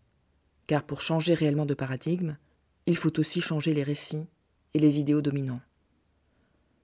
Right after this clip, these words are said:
Pour Marielle Massé, ce lien entre l'air et la parole est fondamental. Elle propose de penser la parole comme un commun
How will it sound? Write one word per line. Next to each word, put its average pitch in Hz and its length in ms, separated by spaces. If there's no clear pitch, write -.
Pour 143 140
Marielle 165 300
Massé, 160 340
ce 196 160
lien 180 260
entre 151 300
l'air 165 240
et 151 40
la 139 120
parole 185 320
est 175 40
fondamental. 156 840
Elle 151 140
propose 175 440
de 147 120
penser 180 420
la 156 100
parole 160 380
comme 151 220
un 147 80
commun 165 420